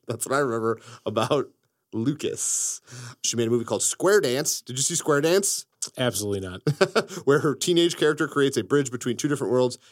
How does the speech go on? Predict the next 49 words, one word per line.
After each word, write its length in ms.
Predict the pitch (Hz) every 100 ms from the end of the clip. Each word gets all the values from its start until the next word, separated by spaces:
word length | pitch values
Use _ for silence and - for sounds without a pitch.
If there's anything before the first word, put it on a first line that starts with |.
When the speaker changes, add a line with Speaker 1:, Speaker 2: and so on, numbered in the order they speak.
| -
Speaker 1:
a 40 |
traditional 420 | - 120 139 - 131
farm 260 | 127 127
in 40 | 113
the 60 |
middle 140 | 107 117
of 80 | 101
nowhere 300 | 107 104 98 _ -
and 80 | 90
a 20 |
large 280 | 85 85 82
city, 340 | - 76 67 -
I 80 | 90
assume, 400 | 80 95 92 95
based 200 | 82 76
on 60 | 87
square 200 | - 60
dancing. 360 | 50 - - - _ _ - - - -
I 120 | 92
will 420 | 98 101 98 95 - _ _ _ _ _ _ _ -
never 360 | 85 98 82
see 160 | 69 -
that 160 | - - -
movie. 120 | 117 101
Speaker 2:
No. 120 | 87
Speaker 1:
<laughs> 60 | 170 - - - - - - _ _ _ -
So, 400 | - 113 101 104 - _ _ 139 139 131
but 100 | 117
then 300 | 190 180 156 - -
movie 160 | 151
number 160 | 156 147
three, 360 | 143 113 98 92 _ _ _ -
as 140 | 95
we 40 | 107
were 60 |
saying, 380 | - 90 80 80 _ _ _ _ _ _ _ _
is 100 | 175
Beetlejuice. 840 | - - - - - - - -
So 340 | - 117 110 113
pretty 280 | - 302
good 320 | 220 277 226 151
when 100 | 139
your 140 | 135
third 360 | - 180 170 156
movie 220 | 131 110
that 100 | 101
you're 100 | 107
ever 220 | 101 95 92
in 300 | 90 85